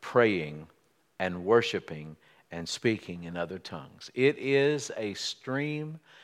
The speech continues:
it is a river that the more it flows,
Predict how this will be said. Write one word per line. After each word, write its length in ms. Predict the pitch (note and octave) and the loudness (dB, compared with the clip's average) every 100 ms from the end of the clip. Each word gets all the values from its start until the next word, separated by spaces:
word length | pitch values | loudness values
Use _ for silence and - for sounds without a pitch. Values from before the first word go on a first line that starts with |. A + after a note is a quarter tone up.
| - | -14
it 160 | - A#2 | -6 0
is 240 | A#2+ G#2+ | 0 0
a 160 | G#2+ G2+ | -2 -2
river 760 | G2 G#2 B2+ D#3+ D#3+ F3 D#3+ - _ _ _ _ - F#2+ | -4 0 4 4 4 -2 -4 -8 _ _ _ _ -20 -2
that 420 | A2 A#2 A2 G#2+ - _ _ _ _ | 4 6 6 2 -6 _ _ _ _
the 120 | - A2+ | -8 -6
more 560 | A#2 B2+ D3+ E3 F3+ | -2 2 4 4 2
it 360 | - A#2 A2+ - | -2 -2 -2 -6
flows, 760 | - C3 D3 D#3+ E3 D3 - | 0 4 4 4 0 -4 -10